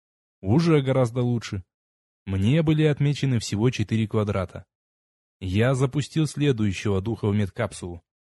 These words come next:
а вылеченного мастера отправил в сумку, строго наказав не вылезать.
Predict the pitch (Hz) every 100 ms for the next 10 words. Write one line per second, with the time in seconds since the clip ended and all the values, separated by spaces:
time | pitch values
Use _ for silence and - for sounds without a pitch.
0 | _ - 92 104 156 139 131 123 110 120
1 | 156 - 110 98 - - 101 120 - 151
2 | 139 - 87 _ _ _ _ - - 95
3 | 110 139 135 131 120 135 123 120 120 113
4 | 107 80